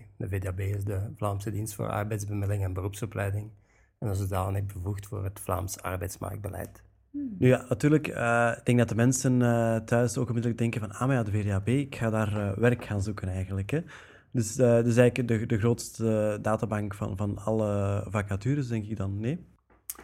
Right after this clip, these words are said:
Speaker 1: Ja, we hebben sedert, eh, een aantal jaren onze samenwerking met de andere actoren op de arbeidsmarkt opgezet. Vandaag hebben we een samenwerking bij, bij, bijvoorbeeld bij bijna alle uitzendkantoren, met outplacementkantoren, met grote bedrijven,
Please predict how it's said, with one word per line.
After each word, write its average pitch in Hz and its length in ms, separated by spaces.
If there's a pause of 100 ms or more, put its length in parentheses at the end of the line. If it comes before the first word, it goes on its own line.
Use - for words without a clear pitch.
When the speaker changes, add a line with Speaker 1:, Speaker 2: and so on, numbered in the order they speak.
(160)
Speaker 1:
Ja, 131 220
we 127 60
hebben 113 280
sedert, 113 500
eh, 107 520
een 107 300
aantal 123 280
jaren 120 380
onze 110 180
samenwerking 117 760
met 113 240
de 107 200
andere 113 340
actoren 127 420
op 113 60
de 104 80
arbeidsmarkt 110 680
opgezet. 127 640 (480)
Vandaag 107 340
hebben 113 180
we 110 60
een 107 60
samenwerking 113 600
bij, 104 120
bij, 104 340
bijvoorbeeld 110 460
bij 101 160
bijna 101 260
alle 113 360
uitzendkantoren, 120 920
met 107 160
outplacementkantoren, 110 1120
met 101 160
grote 107 300
bedrijven, 101 600